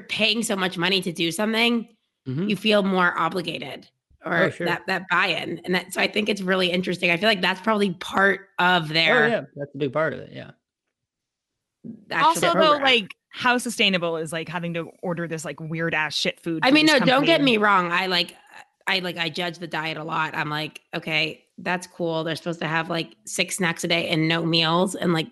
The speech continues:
Speaker 1: the snacks are, like, popcorn." <laughs> You know, like, that's crazy to me. But also I'm like, "Okay, that's supposed to be during your,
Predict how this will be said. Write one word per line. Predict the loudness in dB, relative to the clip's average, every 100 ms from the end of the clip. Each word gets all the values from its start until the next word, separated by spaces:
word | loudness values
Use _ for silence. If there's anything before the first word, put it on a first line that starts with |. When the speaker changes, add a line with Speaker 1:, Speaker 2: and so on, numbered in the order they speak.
| -4
Speaker 1:
the | -4
snacks | 0 -2 -2 -4
are, |
like, | -6 -4
popcorn." | -2 -2 0 2 2 0 -8 -20 -20 -20 _ 0
<laughs> | 0 -2 -16 -4
You | 2 4
know, | 6
like, | 4 4
that's | 2 -2 -2
crazy | -2 0 0
to | 0
me. | 0 0 -6 -20 -20 _ _ _
But | -2 -2 -4 _ _ _
also | 0 2 2
I'm | 2 2
like, | 2 -2 -6 _ _ _ _ -12
"Okay, | -8 -4
that's | -2 -2 -4 -10
supposed | -2 -2 0
to |
be | -2 -2
during | -2 0 0 0 -4 -10 _ -6
your, | -2 0 0 -4 -8